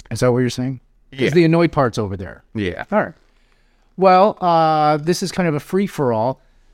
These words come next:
Speaker 1: Ask this anxious part to, you know, just kinda share a little bit of what it, he, you know, whatever it, it wants to say to you. And sometimes people would say,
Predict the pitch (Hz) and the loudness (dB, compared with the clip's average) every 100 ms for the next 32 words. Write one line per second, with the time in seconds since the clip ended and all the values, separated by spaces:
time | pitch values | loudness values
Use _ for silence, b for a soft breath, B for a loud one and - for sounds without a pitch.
0 | _ _ _ 175 220 233 - 208 185 - | _ _ _ 2 4 2 0 0 0 -2
1 | 156 156 - 160 - - 139 131 127 - | -2 -2 -2 -2 -2 -4 -2 -2 -6 -8
2 | 131 127 123 120 123 _ _ _ - 214 | -2 0 0 -2 -4 _ _ _ -2 0
3 | 208 196 190 - 202 170 - - 180 185 | 0 0 -4 -2 0 0 -4 -2 0 0
4 | 160 147 127 135 131 120 - _ _ _ | 2 0 2 0 0 -2 -8 _ _ _
5 | _ - 120 139 - 139 143 - _ _ | _ -8 -2 -2 -2 -2 -2 -2 _ _
6 | _ _ _ _ _ - - 147 143 151 | _ _ _ _ _ -10 -2 0 0 -2
7 | 160 135 - - 143 117 127 - _ _ | -4 -6 -6 -6 -4 -4 -6 -12 _ _
8 | _ _ 135 113 131 _ _ _ _ - | _ _ _ -20 -20 _ _ _ _ -8
9 | 151 156 160 156 143 - 143 - 147 - | 0 4 4 6 4 2 0 0 -2 -2
10 | 143 131 - 113 135 113 71 - _ 156 | -2 -2 -4 -4 -2 -2 -6 -12 _ -2
11 | 156 - 170 151 - - 139 123 110 104 | 0 2 2 0 0 -2 -2 0 -2 -4
12 | 113 110 - 107 104 | -6 -6 -4 -2 -4